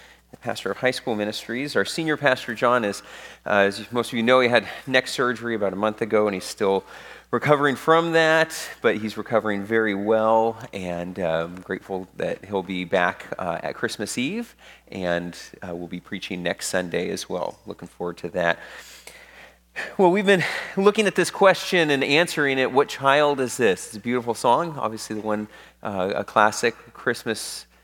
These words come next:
uh, song that we've just sung, and, and, um, it's a s-, it's a question we're gonna continue to ask and one that we're gonna look to scriptures to answer. If you have your Bible, open up to Luke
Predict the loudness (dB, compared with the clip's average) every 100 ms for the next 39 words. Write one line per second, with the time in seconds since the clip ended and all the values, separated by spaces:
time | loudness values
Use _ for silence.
0 | _ 2 2 4 4 4 2 -2 -2 -4
1 | -4 0 2 2 -2 -4 0 0 -2 -6
2 | -14 -14 -14 -10 -8 -8 -10 -14 _ _
3 | _ _ _ -16 -16 _ -16 -12 -12 -6
4 | -4 -4 -6 -4 -4 0 0 0 -2 -2
5 | 0 2 0 -4 -20 _ -6 -4 -2 0
6 | 2 4 4 2 -2 -6 -4 -4 -2 -4
7 | -4 -8 -8 -4 -4 -4 -18 _ 4 4
8 | 2 -6 -6 -4 -4 -2 -2 0 -2 0
9 | -2 -2 -2 -4 -6 -20 -20 _ -4 0
10 | 2 4 6 6 6 6 4 4 2 2
11 | -2 2 2 4 2 0 -2 -16